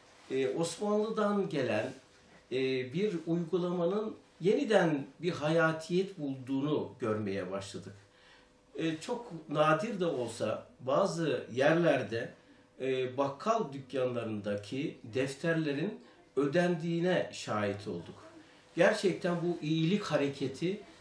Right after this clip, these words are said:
e, nin kaynağı da, e, bizim tarihimizde var.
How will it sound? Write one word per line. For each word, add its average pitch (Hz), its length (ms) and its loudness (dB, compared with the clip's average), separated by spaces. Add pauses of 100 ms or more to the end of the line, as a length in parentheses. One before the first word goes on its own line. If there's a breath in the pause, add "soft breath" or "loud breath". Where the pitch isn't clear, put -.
(200 loud breath)
e, 127 80 0 (580)
nin 180 300 4 (140)
kaynağı 175 580 2
da, 196 220 2 (300)
e, 143 420 -4
bizim 156 360 -2
tarihimizde 123 840 -2
var. 98 160 0